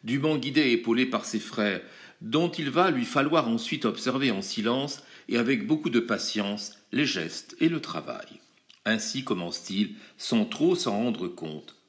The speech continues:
à entrer dans sa propre voie. Mais pourquoi alors une telle injonction ? Entrons dans les voies qui nous sont tracées. Cette formule de notre rituel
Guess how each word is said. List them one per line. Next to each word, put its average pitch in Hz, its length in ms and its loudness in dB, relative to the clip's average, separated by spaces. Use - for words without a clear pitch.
à 127 60 2
entrer 95 480 0
dans 113 200 -2
sa - 180 -6
propre - 480 -14
voie. - 380 -20
Mais 117 100 6
pourquoi 131 380 2
alors 104 260 2
une 80 140 -8
telle 101 180 -4
injonction ? 80 600 -8
Entrons 110 460 0
dans 85 120 -4
les 78 100 -10
voies 87 240 -6
qui - 160 -16
nous 80 100 -12
sont 85 220 -10
tracées. - 520 -10
Cette 120 180 -2
formule 151 360 2
de 113 80 2
notre 98 280 -4
rituel 101 600 -2